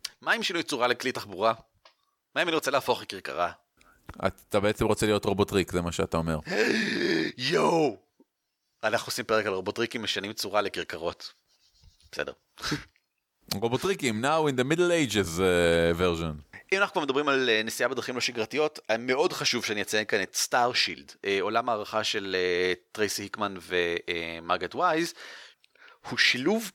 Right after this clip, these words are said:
Speaker 1: של פנטזיה ומדע בדיוני באופן שאני מאוד נהנה ממנו. זה אמור היה להיות ממש משחק תפקידים, בסוף זה לא מה שקרה,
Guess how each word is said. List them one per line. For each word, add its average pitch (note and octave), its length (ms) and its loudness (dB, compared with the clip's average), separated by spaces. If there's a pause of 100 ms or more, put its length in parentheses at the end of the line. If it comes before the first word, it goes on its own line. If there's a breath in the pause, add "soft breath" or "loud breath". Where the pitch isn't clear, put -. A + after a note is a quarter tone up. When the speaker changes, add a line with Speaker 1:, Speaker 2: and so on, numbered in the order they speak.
(100)
Speaker 1:
של C3+ 240 2
פנטזיה D#3 640 0
ומדע A#2+ 280 0
בדיוני G#2+ 420 -4
באופן G#2+ 380 0
שאני A#2 200 0
מאוד A2 240 2
נהנה F2 280 -2
ממנו. A#2 240 0 (640 loud breath)
זה G#2 140 -2
אמור D3 220 4
היה C#3+ 80 4
להיות C3 240 2
ממש A#2+ 240 4
משחק - 200 -4
תפקידים, D#3+ 460 -2
בסוף - 240 -2
זה A2+ 80 0
לא D3 140 2
מה F3 80 0
שקרה, D3 460 2